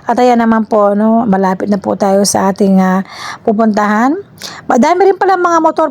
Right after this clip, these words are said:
po dito, parang sa Pampanga din, madami ding motor. Ay, pabayaan natin. Basta malaga hindi ako nakamotor ngayon, nakakotse ako.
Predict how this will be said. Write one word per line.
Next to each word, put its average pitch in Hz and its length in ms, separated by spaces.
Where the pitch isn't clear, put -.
po 311 80
dito, 294 320
parang 233 320
sa 233 80
Pampanga 202 480
din, 240 160
madami 180 400
ding 175 160
motor. 180 400
Ay, 160 400
pabayaan 160 560
natin. 170 240
Basta 202 320
malaga 202 400
hindi 196 160
ako 208 160
nakamotor 185 480
ngayon, 190 240
nakakotse 196 560
ako. 294 400